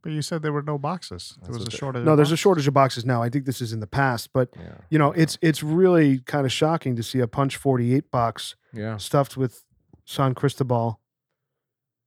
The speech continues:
Speaker 2: How
Speaker 3: uh,
Speaker 2: would you
Speaker 3: L C D H
Speaker 2: feel? How would you
Speaker 3: cigars.
Speaker 2: feel if you received that?
Speaker 3: I'd be a little weirded out. Uh, but
Speaker 2: Yeah.
Speaker 3: I mean, it kinda, does it add validity, or is it Cuba being Cuba?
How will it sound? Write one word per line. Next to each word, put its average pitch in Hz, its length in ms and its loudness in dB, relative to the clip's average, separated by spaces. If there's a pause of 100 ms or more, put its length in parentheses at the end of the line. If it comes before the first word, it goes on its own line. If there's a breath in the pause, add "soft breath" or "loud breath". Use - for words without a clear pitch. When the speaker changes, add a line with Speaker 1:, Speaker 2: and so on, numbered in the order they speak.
(100)
Speaker 2:
How 120 140 -2
Speaker 3:
uh, - 20 0
Speaker 2:
would 143 100 -2
you 135 60 0
Speaker 3:
L 135 80 4
C 135 160 -2
D 127 100 2
H 123 160 -2
Speaker 2:
feel? 127 80 -4
How 123 100 0
would 127 140 -2
you 131 60 -8
Speaker 3:
cigars. - 60 -14
Speaker 2:
feel 113 160 -4
if 104 140 -12
you 98 60 -12
received 90 280 -14
that? 78 160 -20 (200)
Speaker 3:
I'd 196 160 0
be 240 80 0
a 226 60 4
little 180 200 4
weirded 160 320 6
out. 151 340 2
Uh, 135 60 -2
but 139 160 4
Speaker 2:
Yeah. 160 60 6
Speaker 3:
I 160 40 6
mean, 175 180 6
it 165 120 2
kinda, 165 480 4
does 139 200 2
it 135 100 2
add 127 200 2
validity, 143 600 -2
or 151 220 6
is 147 160 6
it 131 100 -2
Cuba 147 280 0
being 143 220 -2
Cuba? 175 340 -6